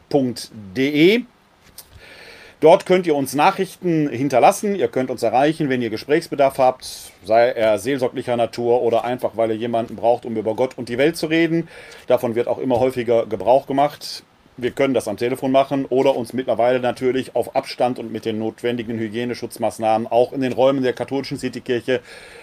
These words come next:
Wuppertal treffen. Da haben wir auch die Gelegenheit, äh, unter Beachtung aller notwendigen Dinge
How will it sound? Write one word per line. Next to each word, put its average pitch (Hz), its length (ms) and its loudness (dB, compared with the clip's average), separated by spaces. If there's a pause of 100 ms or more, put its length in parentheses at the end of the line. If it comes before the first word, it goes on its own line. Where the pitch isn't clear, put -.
Wuppertal 135 440 4
treffen. 107 320 -4
Da 104 140 2
haben 120 200 -2
wir 117 140 0
auch 107 120 -4
die 113 120 -12
Gelegenheit, 117 640 0 (520)
äh, 117 340 4
unter 131 260 0
Beachtung 123 420 -2
aller 120 200 0
notwendigen 113 580 -4
Dinge 110 360 -2